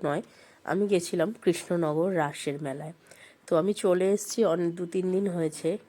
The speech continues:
কিন্তু ব্যাপার হচ্ছে আমার, আহ, এতটাই ঠান্ডা লেগেছে যে আমার গলাটা পুরো বসে গেছে। তো গলাটা প্লিজ একটু ইগনোর করো আর ভিডিওটা দেখতে থাকো। তো প্রায় পনেরো বছর পর গেলাম মাসির বাড়িতে,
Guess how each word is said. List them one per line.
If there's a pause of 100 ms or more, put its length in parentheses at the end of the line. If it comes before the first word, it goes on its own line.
কিন্তু
ব্যাপার
হচ্ছে
আমার, (500)
আহ, (120)
এতটাই
ঠান্ডা
লেগেছে
যে
আমার
গলাটা
পুরো
বসে
গেছে।
তো
গলাটা
প্লিজ
একটু
ইগনোর
করো (760)
আর (180)
ভিডিওটা
দেখতে
থাকো। (560)
তো
প্রায় (100)
পনেরো
বছর
পর
গেলাম
মাসির
বাড়িতে,